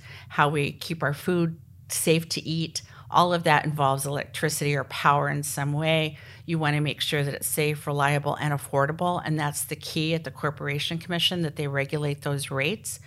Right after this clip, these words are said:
so that you're making sure you're acting in the best, at least to my perspective,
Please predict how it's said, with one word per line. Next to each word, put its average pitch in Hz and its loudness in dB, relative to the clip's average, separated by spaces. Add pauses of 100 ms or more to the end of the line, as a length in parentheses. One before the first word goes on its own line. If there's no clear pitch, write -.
(320)
so - 2
that 160 4
you're 151 0
making 160 2
sure 160 0
you're 147 2
acting 147 2
in 147 2
the 143 0
best, 147 2
at 156 0
least 160 0
to 160 0
my 151 4 (480)
perspective, 180 0